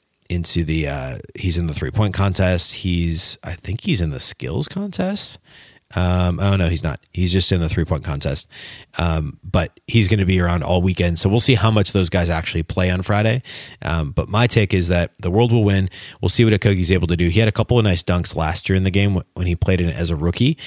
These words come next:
Um, so I would expect that again. But of course, he's not, he's not gonna launch a ton of threes and, and probably be super involved, like, late in the game or anything like that.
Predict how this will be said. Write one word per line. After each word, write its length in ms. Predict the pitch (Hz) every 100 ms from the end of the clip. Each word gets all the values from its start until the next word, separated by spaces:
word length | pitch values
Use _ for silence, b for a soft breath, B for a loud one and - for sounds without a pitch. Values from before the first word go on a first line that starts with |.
| B B B
Um, 320 | 85 87 80
so 220 | 80 92
I 80 | 80
would 120 | 85
expect 380 | 82 - 80 78
that 120 | 82 78
again. 320 | 78 71 71
But 140 | 73
of 80 | 80
course, 240 | 76 73
he's 160 | - 76
not, 240 | 78 69 _ _ _ -
he's 220 | 95 87
not 200 | 85 -
gonna 180 | 85 80
launch 220 | 80 80
a 60 |
ton 180 | 78 87
of 80 | 80
threes 360 | - 80 82 76
and, 160 | 76 -
and 240 | 71 73
probably 260 | - 80 78
be 120 | 78
super 300 | - - 82
involved, 360 | 80 78 76
like, 280 | 73 76 -
late 160 | 78 -
in 80 | 76
the 80 |
game 200 | 73 73
or 40 | 80
anything 220 | - 82
like 160 | 71 71
that. 300 | 73 71